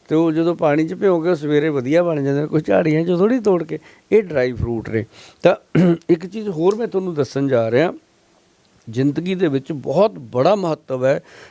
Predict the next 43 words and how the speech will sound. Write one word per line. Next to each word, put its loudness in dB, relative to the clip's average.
ਜਿਹੜੀਆਂ 4
ਮੇਰੀਆਂ 0
ਮਾਤਾ 2
ਭੈਣਾਂ 0
'ਚ -4
ਚਿੜਚਿੜਾਪਣ 2
ਰਹਿੰਦਾ, -4
ਉਹਨਾਂ 4
ਨੂੰ 0
ਮਤਲਬ -2
ਹਰ 4
ਗੱਲ 2
ਬੁਰੀ 0
ਲੱਗਦੀ -4
ਹੈ, -12
ਉਹ 2
ਇੱਕ 0
ਸੁਭਾਅ 0
ਦਾ 2
ਹਿੱਸਾ 0
ਬਣ -4
ਜਾਂਦਾ। -8
ਕਿਉਂ? 2
ਕਿਉਂਕਿ -6
ਉਹਨਾਂ -2
ਦੀ -4
ਮੈਰਿਡ 0
ਲਾਈਫ 0
ਡਿਸਟਰਬ, -2
ਸਾਰਾ -2
ਦਿਨ -4
ਕੰਮ 0
ਕਰਿਆ, 2
ਥੱਕ -4
ਗਈਆਂ, -4
ਟੁੱਟ -6
ਗਈਆਂ, -4
ਬੈੱਡ -2
'ਤੇ -6
ਜਾ -2
ਕੇ -8
ਪੈ -2
ਗਏ। -2